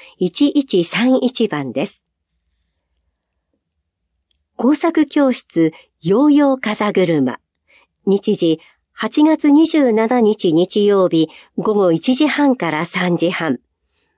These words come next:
場所は、障害学習センター。対象、区内在住か在学在園の満五歳から小学四年生。定員は抽選で二十人。参加者一人に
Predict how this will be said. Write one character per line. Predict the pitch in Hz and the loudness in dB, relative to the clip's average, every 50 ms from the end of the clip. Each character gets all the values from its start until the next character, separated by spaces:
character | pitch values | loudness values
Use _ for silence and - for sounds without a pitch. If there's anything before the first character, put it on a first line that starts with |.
| _ _ _ _ _ | _ _ _ _ _
場 | - 180 190 196 | -6 -6 -6 -6
所 | - - 208 202 | -4 -2 -2 0
は、 | 196 196 208 - - - - | 0 -2 -4 -8 -12 -20 -14
障 | - - - 262 269 262 262 | -8 -4 -2 0 2 2 2
害 | 262 254 247 240 | 2 2 0 0
学 | 233 226 233 - | -2 -4 -6 -6
習 | - - 226 214 214 | -4 -2 0 -2 -2
セ | - - 190 185 | -2 -4 -4 -4
ン | 170 | -6
タ | 143 - - 131 139 131 117 110 - | -8 -10 -10 -8 -6 -8 -8 -10 -14
ー。 | _ _ _ _ _ _ _ _ _ _ _ _ _ _ _ _ | _ _ _ _ _ _ _ _ _ _ _ _ _ _ _ _
対 | - 196 190 185 | -6 -4 -2 -4
象、 | - - - 196 185 175 175 - - - _ _ | -2 -2 0 0 0 0 -2 -4 -8 -20 _ _
区 | - 311 320 | 0 2 2
内 | 330 330 311 262 214 | 4 4 2 0 0
在 | - 254 262 269 254 | 0 0 0 0 0
住 | 262 - 254 254 247 | 0 0 0 0 0
か | - 254 233 226 208 | -2 -2 -4 -4 -4
在 | - 196 208 208 196 | -4 -2 -2 0 0
学 | 196 208 208 - - 185 165 | 0 -2 -2 0 0 0 0
在 | - 180 190 226 226 226 | 0 -2 -2 0 0 2
園 | 233 226 214 208 202 | 2 0 0 0 0
の | 202 196 196 196 - - - _ - | 0 0 -2 -6 -10 -20 -16 _ -4
満 | 185 208 247 269 254 214 180 156 | -2 -2 0 2 2 2 0 0
五 | 147 196 254 | 0 -2 -2
歳 | 269 - - 294 277 254 | -2 -2 -2 0 0 0
か | - 202 180 | -2 -2 -4
ら | 175 175 190 | -2 -4 -4
小 | - - - 220 220 220 | -4 -4 -2 -2 -2 0
学 | 202 220 220 214 - 214 | -2 -2 -2 -2 0 0
四 | 202 196 196 196 | 0 2 0 0
年 | 196 226 247 240 208 | 0 0 0 -2 -2
生。 | - - 165 147 135 127 - - _ _ _ _ _ _ _ _ _ _ _ _ _ - | -4 -6 -6 -6 -6 -6 -8 -12 _ _ _ _ _ _ _ _ _ _ _ _ _ -2
定 | 240 269 285 | 0 2 2
員 | 277 277 269 262 247 240 | 4 4 4 4 4 4
は | 233 233 247 | 2 0 -2
抽 | - - - 277 302 | -2 -2 0 0 0
選 | - - 311 294 277 269 | 0 0 0 2 2 2
で | 269 262 262 | 2 2 2
二 | 220 180 170 175 | 2 2 2 2
十 | 165 - 226 214 196 | 0 0 0 0 0
人。 | 160 147 139 120 113 - _ _ _ _ _ _ _ _ _ _ _ | 0 0 -2 -2 -4 -8 _ _ _ _ _ _ _ _ _ _ _
参 | - - 240 240 247 233 | -8 -4 -2 0 0 0
加 | - 240 233 | -2 -4 -4
者 | - - 170 175 | -2 -2 -4 -4
一 | - - - 247 269 | -4 -4 -2 -2 0
人 | 277 277 233 190 | 0 2 2 2
に | 165 165 - | 2 0 -2